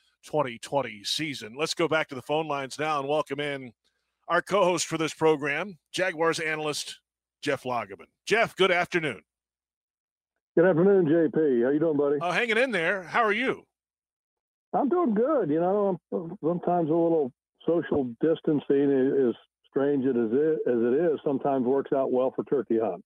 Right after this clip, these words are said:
Speaker 2: And so, uh,
Speaker 1: <laughs>
Speaker 2: you know,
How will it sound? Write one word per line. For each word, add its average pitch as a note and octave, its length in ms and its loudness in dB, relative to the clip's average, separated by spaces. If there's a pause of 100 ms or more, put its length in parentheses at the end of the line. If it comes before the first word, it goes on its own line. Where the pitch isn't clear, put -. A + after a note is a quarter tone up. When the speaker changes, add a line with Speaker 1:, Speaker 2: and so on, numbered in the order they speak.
Speaker 2:
And G#2+ 140 -2
so, G#2 560 2
uh, D4+ 80 2 (500)
Speaker 1:
<laughs> - 460 -14
Speaker 2:
you D#3 100 2
know, G3+ 360 2